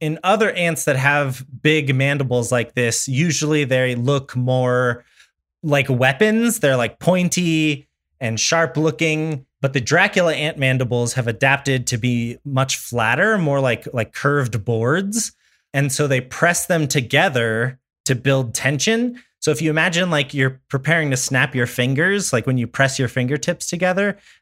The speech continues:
that's the same kind of thing that they're doing, except in this case, your fingers are like a bow and arrow bow. So it's like a flat board that can hold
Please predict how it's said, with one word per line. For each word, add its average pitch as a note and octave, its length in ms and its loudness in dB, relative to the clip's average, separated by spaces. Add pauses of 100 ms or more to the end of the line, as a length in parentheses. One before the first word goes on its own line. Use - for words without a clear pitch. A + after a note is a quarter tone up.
that's C3 280 0
the C3+ 100 -2
same C#3 380 0
kind C3+ 260 0
of B2+ 100 -4
thing C3+ 200 0
that A#2 160 -2
they're B2 200 0
doing, G3+ 480 0 (220)
except - 460 -4 (120)
in C3+ 140 -2
this C#3 180 0
case, C#3 300 0
your C3+ 80 2
fingers C3+ 500 0
are B2+ 120 2
like A#2+ 340 0
a A2+ 80 -2
bow B2 260 0
and A#2+ 80 0
arrow D#3+ 680 0
bow. E3+ 460 0
So B2+ 200 -2
it's A2+ 120 -6
like B2 120 -2
a A2+ 40 -4
flat C3+ 380 -2
board C3 340 0
that A#2+ 140 -6
can A#2 140 -6
hold B2 520 -2